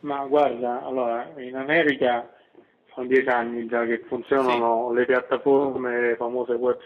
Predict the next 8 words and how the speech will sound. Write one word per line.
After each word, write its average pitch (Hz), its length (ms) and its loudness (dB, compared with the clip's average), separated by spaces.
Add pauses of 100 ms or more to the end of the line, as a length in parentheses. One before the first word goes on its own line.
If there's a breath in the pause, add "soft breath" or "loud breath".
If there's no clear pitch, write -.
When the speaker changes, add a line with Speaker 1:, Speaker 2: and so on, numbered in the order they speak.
Speaker 1:
series, 120 360 -2 (120)
no? 131 320 -4
Speaker 2:
Sì. 220 200 -10 (420 loud breath)
Speaker 1:
Dove 127 280 2
ci 123 140 0
sono 131 320 4
appunto 117 1200 2
queste, 120 1500 -4